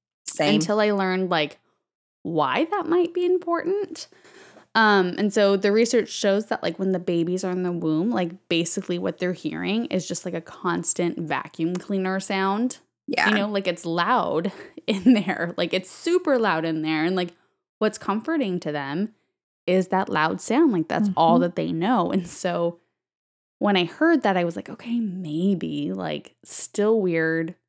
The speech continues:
Speaker 1: Yeah.
Speaker 2: Maybe. But then, like, literally first night in the hospital, Logan was a little bit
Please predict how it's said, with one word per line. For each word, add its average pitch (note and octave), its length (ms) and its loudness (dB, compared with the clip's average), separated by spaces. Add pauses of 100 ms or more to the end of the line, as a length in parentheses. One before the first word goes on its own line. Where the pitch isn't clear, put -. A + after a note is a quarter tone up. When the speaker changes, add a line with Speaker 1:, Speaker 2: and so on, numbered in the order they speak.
Speaker 1:
Yeah. B2 280 0
Speaker 2:
Maybe. D3+ 560 -4 (580)
But - 240 -2
then, G3 480 2 (580)
like, G3 200 0
literally G3+ 480 4
first F#3 320 0
night F3 160 0
in F#3 80 -6
the F3+ 80 -2
hospital, F#3 600 -4
Logan E3+ 300 -4
was D#3+ 140 -6
a - 20 -10
little D3+ 240 -8
bit - 340 -12